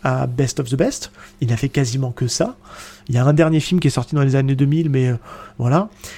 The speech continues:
Et après, c'est quelqu'un qui a beaucoup œuvré dans la transmission des arts martiaux, parce que c'est un, on le dit, c'est un vrai pratiquant d'arts martiaux. C'est un spécialiste du taekwondo avec son, avec son frère, euh, Simon Ray, qui tiennent tous les deux leur, leur salle de, de taekwondo. À l'heure actuelle, je sais pas s'ils ont plusieurs salles maintenant, euh,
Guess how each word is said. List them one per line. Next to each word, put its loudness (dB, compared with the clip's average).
Et 4
après, 0
c'est 0
quelqu'un 2
qui 0
a 2
beaucoup 2
œuvré 8
dans 0
la 0
transmission -2
des 4
arts 4
martiaux, -4
parce -4
que -2
c'est -4
un, -4
on -4
le 0
dit, -4
c'est -6
un -4
vrai 0
pratiquant -4
d'arts 2
martiaux. 0
C'est -4
un 0
spécialiste 2
du 0
taekwondo 4
avec 0
son, -6
avec -6
son -6
frère, -2
euh, 0
Simon -2
Ray, 4
qui -4
tiennent 2
tous -2
les 4
deux 8
leur, 4
leur -2
salle 2
de, 0
de 2
taekwondo. 2
À 2
l'heure 6
actuelle, 4
je 0
sais 2
pas 4
s'ils 0
ont -2
plusieurs 2
salles 4
maintenant, 2
euh, 0